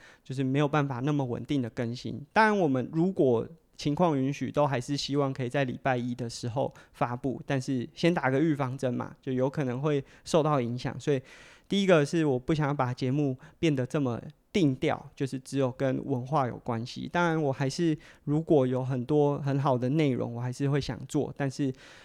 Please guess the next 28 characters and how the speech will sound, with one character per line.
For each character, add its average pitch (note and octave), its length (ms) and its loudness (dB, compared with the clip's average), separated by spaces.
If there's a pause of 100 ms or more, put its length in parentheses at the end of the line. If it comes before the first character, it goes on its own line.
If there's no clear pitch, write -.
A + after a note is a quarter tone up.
(400)
之 F#3+ 160 2
后 F#3+ 160 8
可 D3+ 140 0
能 B2+ 120 0
会 E3 140 4
有 D3 100 6
蛮 B2+ 200 -2
多 D3 180 2
内 D3+ 220 2
容 A#2+ 180 -2
是 C3 300 -2
跟 C3+ 280 -2 (260)
分 E3 140 4
享 D#3 140 2
阿 C3 100 -2
根 C#3 220 -2
自 C#3+ 100 -4
己 B2 240 -4
在 C#3 160 2
运 C#3 220 0
动 C3+ 220 0
生 C3 200 -4
活 B2+ 140 -4
过 C#3+ 180 2
程 B2+ 220 -4
当 B2+ 180 -2
中 B2+ 200 -4
的 A#2+ 240 -8